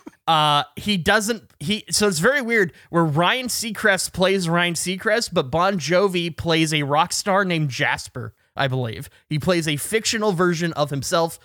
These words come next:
with a different name. But the, the main takeaway I had watching New Year's Eve, and it, it was a great lesson, is all of John Bon Jovi's scenes is with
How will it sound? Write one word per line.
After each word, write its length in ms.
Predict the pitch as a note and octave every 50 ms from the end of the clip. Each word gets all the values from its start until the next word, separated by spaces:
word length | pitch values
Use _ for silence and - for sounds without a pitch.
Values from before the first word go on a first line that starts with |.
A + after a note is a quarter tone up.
| _ _ _ -
with 160 | D#3 D3 D#3
a 40 | D3
different 320 | - E3+ - - E3 -
name. 360 | D3+ D3 C3+ C3+ C3+ C3 A#2 _ _ _ _ _ _ _ _ _ -
But 260 | F3+ F3 F3+ - -
the, 120 | - F#3+ F3
the 160 | C#3 E3 F3
main 260 | F#3+ G#3 B3 D4 C#4
takeaway 640 | - - A3+ A#3+ G3 G#3 F#3+ D#3+ C#3 B2 B2 A#2+ A2 _ _ _ _ -
I 120 | - C#3 C#3+
had 180 | D#3+ E3+ D3+
watching 380 | C#3 D#3 D#3+ F3 - F#3+ D#3+ D#3
New 80 | D#3
Year's 240 | D#3 D#3 D3 C3+ B2+
Eve, 340 | D#3 D3+ C#3 C3 A#2+ A2+ - _ -
and 100 | C#3+ D3
it, 140 | D3 C#3+ - E3
it 60 | D#3
was 120 | C#3+ C3+
a 60 | D3
great 240 | C3+ F3 A#3+ B3 E3+
lesson, 420 | E3+ E3+ C#3+ - - A#2+ G#2+ A2 _ _ _ _ _ _ _ _ -
is 180 | D3+ D#3 C#3+ -
all 360 | - F3 F#3+ A3+ C4+ D4 C#4
of 80 | A#3+
John 380 | F#3 D3+ G#3 G#3 G#3 G3+ F#3 - _ -
Bon 320 | D#3 C3+ C3+ F3 F3 E3
Jovi's 340 | D3 F3 F3 D#3+ D3+ D3 -
scenes 380 | - F#3+ F#3 F3 D#3+ C#3+ C3
is 100 | C#3+ B2+
with 140 | B2+ C#3+ C#3+